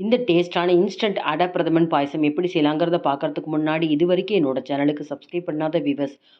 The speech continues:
உடனே சப்ஸ்கிரைப் பண்ணி எனக்கு எப்போதுமே சப்போர்ட் பண்ணிட்டுருங்க.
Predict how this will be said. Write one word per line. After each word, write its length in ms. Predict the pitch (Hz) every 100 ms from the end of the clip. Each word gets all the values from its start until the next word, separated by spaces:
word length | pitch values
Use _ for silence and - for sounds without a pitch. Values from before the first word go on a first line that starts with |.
| _
உடனே 320 | 156 143 143 -
சப்ஸ்கிரைப் 400 | 185 - 151 143
பண்ணி 160 | 143
எனக்கு 220 | 139 135
எப்போதுமே 340 | 143 165 143 220
சப்போர்ட் 380 | - 147 147 147
பண்ணிட்டுருங்க. 500 | 135 135 127 127 127